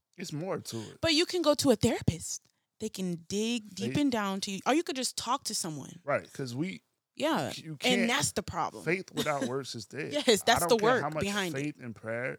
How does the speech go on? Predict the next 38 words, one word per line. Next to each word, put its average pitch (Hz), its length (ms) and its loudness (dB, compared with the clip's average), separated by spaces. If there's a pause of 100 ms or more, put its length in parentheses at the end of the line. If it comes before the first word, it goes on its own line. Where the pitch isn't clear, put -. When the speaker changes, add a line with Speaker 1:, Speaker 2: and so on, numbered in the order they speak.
Speaker 2:
Correct. 151 380 -6
Speaker 1:
you 131 60 -10
have, 131 180 -6
if 117 140 -10
you're 147 180 -4
not 151 180 -4
Speaker 2:
Yes. 110 120 -8
Speaker 1:
doing 113 260 -8
anything 131 420 -10 (120)
to 104 300 -8 (360)
align 110 520 -4
yourself 120 460 -2
with 110 220 -8
your 101 100 -6
faith, 113 380 -10
Speaker 2:
Correct. 180 320 -16 (160)
Speaker 1:
whatever, 196 320 6 (100)
and 143 100 -2
that's, 254 280 0 (120)
Speaker 2:
That's 247 200 -2
Speaker 1:
I 185 60 0
Speaker 2:
with - 40 -4
Speaker 1:
think 285 140 0
that's 202 140 2
a - 40 -8
Speaker 2:
everything. 127 140 -4
Speaker 1:
universal 117 420 -4
thing. - 160 -20 (180)
Like, 110 160 -12
Speaker 2:
Yeah. 104 120 -6
Speaker 1:
whatever - 280 2
Speaker 2:
That's - 100 2
just 120 120 2
Speaker 1:
you - 60 4
Speaker 2:
like 208 60 4
Speaker 1:
believe 160 100 -6
in. - 0 -
Speaker 2:
work. 233 240 2